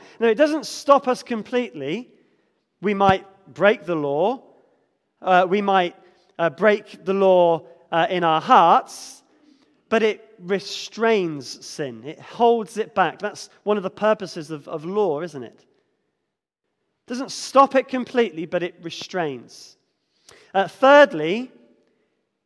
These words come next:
the law is there to punish sin. This shows us how sin leads to consequences, the ultimate consequence of which is death.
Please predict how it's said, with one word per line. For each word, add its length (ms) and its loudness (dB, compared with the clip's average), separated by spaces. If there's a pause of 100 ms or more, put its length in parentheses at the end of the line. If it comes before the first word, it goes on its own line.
(280)
the 80 -4
law 200 4
is 120 0
there 180 2
to 120 -10
punish 640 -6
sin. 460 -12 (1700)
This 140 0
shows 360 4
us 160 -2
how 180 2
sin 800 2 (300)
leads 400 -2
to 120 -8
consequences, 1200 -10 (400)
the 80 2
ultimate 400 2
consequence 580 -8
of 100 -8
which 200 -10
is 120 -14
death. 640 -4